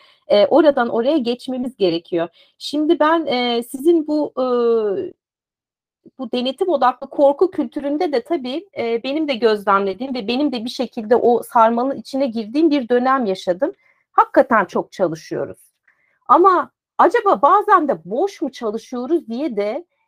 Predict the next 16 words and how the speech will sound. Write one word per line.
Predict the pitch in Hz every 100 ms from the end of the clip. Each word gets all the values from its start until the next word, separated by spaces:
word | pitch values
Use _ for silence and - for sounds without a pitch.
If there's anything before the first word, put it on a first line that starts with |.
| _
e, | - 208 208 196 196
kendi | 247 311 349
kendime, | 415 311 262 247 262 311 359
e, | 233 220 214
sorguladığım, | - 269 277 269 269 220 233 208 269 _ _ _ _ -
e, | 226 214 208
bir | 320 359
döneme | 269 269 311 330
de | 254
girdim. | 190 202 165 185 185
Gerçekten | 302 466 - 415 - 302 294
biz | 359 359
nasıl | 214 339 - -
çalışıyoruz | 240 190 196 - 180 180 175
ya? | 170 175 262 _
<laughs> | 330 - _ _ 349 - 294